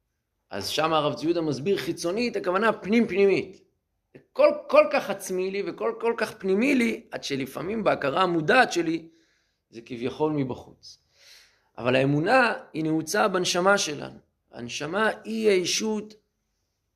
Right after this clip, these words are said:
העצמית, היסודית, המקורית של האני של כל אחד ואחד מאיתנו. הדבר הזה הוא לא הגדרה, אה, במתמטיקה.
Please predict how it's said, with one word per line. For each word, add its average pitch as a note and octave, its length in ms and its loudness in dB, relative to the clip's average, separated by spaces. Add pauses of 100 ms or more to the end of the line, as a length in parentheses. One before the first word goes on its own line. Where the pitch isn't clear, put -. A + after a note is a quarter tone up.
(760)
העצמית, D3 760 0
היסודית, D3 680 -2
המקורית D3+ 640 -4 (140)
של C#3+ 200 -4
האני E3+ 360 4
של - 160 -2
כל F#3 180 0
אחד E3 260 0
ואחד D3 320 0
מאיתנו. - 380 -12 (680)
הדבר C3 280 0
הזה A3+ 260 2
הוא E3 180 2
לא A#3 520 2 (220)
הגדרה, C#3+ 640 2 (540)
אה, A#2 640 -2 (380)
במתמטיקה. A#2 680 -4